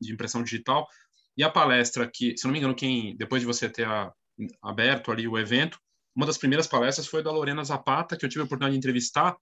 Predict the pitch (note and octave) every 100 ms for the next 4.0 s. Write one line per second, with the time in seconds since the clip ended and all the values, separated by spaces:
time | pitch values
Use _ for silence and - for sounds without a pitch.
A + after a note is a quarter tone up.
0 | _ _ _ - C3 G#3 B2+ G3+ G#3 A3+
1 | F#3+ F#3+ A3+ G#3+ A3 F3 D#3 C#3+ - A2
2 | C3 C#3+ B2 D3 C#3+ _ - B2+ D3 A2+
3 | B2 C3 F3+ G3+ A#2 C#3+ C#3 A#2 B2+